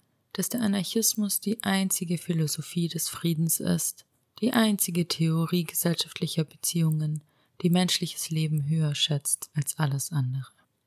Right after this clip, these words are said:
Ich weiß, dass einige AnarchistInnen gewaltsame Handlungen unternommen haben, aber es sind die schreckliche wirtschaftliche Ungleichheit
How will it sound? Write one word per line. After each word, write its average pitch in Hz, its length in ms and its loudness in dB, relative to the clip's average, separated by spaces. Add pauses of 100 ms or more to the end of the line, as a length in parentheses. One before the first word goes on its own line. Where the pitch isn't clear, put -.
(360)
Ich - 200 -2
weiß, 165 520 0 (320)
dass - 180 -2
einige 196 480 2
AnarchistInnen 160 920 0
gewaltsame 160 760 2
Handlungen 160 480 0
unternommen 143 720 0
haben, 147 340 -2 (800)
aber 170 220 4
es - 160 0
sind 170 240 -2
die 160 60 -4
schreckliche 180 880 -4
wirtschaftliche 180 720 0
Ungleichheit 160 1000 2